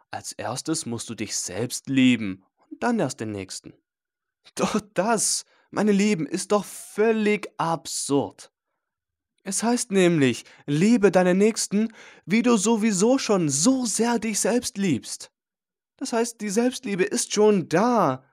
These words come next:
doch nun liebe deinen Nächsten. So wie es doch auch in zweiter Timotheus drei heißt, dass sie sich selbst lieben werden, selbstsüchtig sein werden.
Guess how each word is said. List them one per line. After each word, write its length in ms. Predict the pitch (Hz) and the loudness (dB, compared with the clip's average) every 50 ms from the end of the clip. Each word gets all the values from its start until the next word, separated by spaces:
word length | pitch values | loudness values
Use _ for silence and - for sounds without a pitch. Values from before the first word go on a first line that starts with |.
| _ _ _ _ _ | _ _ _ _ _
doch 220 | - - - - - | -14 -14 -12 -6 -2
nun 380 | 165 196 233 240 214 175 147 | 2 2 4 4 2 2 0
liebe 300 | 139 160 196 190 170 156 | -2 -2 -2 -2 -4 -6
deinen 280 | - 143 139 131 131 135 | -6 -6 -8 -8 -8 -8
Nächsten. 420 | 165 196 190 - - - - - _ _ _ _ _ _ _ _ _ _ _ _ _ _ _ _ _ _ _ - | -10 -10 -10 -12 -14 -16 -18 -20 _ _ _ _ _ _ _ _ _ _ _ _ _ _ _ _ _ _ _ -20
So 300 | - - - 165 185 170 | -12 -8 -6 -4 -2 0
wie 80 | 160 | 0
es 120 | 160 147 - | 0 0 0
doch 160 | 147 131 135 | -2 -2 0
auch 240 | 90 113 143 139 131 | 0 0 0 0 -2
in 240 | 131 117 117 107 - | -4 -6 -6 -8 -8
zweiter 340 | - 107 117 - 135 123 | -6 -4 -4 -4 -4 -6
Timotheus 520 | - 127 120 123 127 131 - 117 110 110 - | -8 -6 -6 -6 -6 -6 -6 -6 -8 -8 -8
drei 260 | - 107 113 113 110 | -6 -4 -4 -2 -2
heißt, 420 | 113 120 120 117 107 - - _ _ _ _ _ _ _ _ _ _ - | 0 0 0 0 -2 -4 -8 _ _ _ _ _ _ _ _ _ _ -2
dass 220 | 123 131 139 - | -2 -2 -2 0
sie 100 | 147 135 | -2 -2
sich 240 | 120 131 131 123 - | 0 0 0 0 -2
selbst 400 | - 143 139 143 139 - - - | -4 -4 -4 -4 -6 -6 -8 -8
lieben 320 | 117 135 156 160 151 135 | -4 -4 -4 -2 -4 -4
werden, 340 | 123 117 107 104 95 95 90 | -4 -4 -4 -4 -6 -8 -8
selbstsüchtig 880 | - - - - 117 156 - - - - 170 160 - - 139 139 135 - | -8 -8 -8 -8 -10 -12 -14 -12 -6 -6 -6 -4 -4 -4 -4 -4 -2 -2
sein 300 | 143 135 139 135 131 127 | -2 0 0 0 0 0
werden. 480 | 127 123 123 120 110 110 95 - _ | 0 2 2 0 0 -2 -8 -10 _